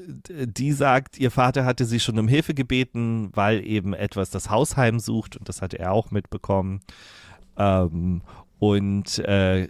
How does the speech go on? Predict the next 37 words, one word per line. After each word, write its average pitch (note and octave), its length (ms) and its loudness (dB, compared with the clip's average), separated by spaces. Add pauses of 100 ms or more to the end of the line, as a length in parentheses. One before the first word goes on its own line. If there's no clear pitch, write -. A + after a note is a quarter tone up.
Gloria G2+ 440 0
sagt F#2+ 300 -6
halt, G2+ 160 -2
ihr G2+ 120 -2
Vater G#2+ 520 2
hätte G#2 300 0
den F2 320 -4
Dämon, B2 720 2 (440)
äh, G2 240 4
mit F#2+ 320 -2
in G2 80 -6
den F#2 180 -2
Tod A2+ 360 0
genommen. A#2+ 560 0 (500)
Aber G2 380 0
weil F#2+ 240 0
sie A2+ 200 -6
die A2 160 -6
Urne A#2 400 0
mal F#2 220 -2
aufgemacht G2 560 -4
hat, G2+ 220 -6
um F#2 320 -6
da F2 180 -4
den D#2+ 420 -8
Ehering F#2+ 640 -4 (140)
oder F2+ 220 -6
so F2+ 100 -4
reinzulegen, F2 840 -4
ähm, F2 220 -4
ist - 180 -8
der F2+ 100 -4
Dämon F#2+ 380 -2
jetzt F2 200 -6
halt E2+ 140 -6
wieder E2+ 220 -4
frei. G#2 500 0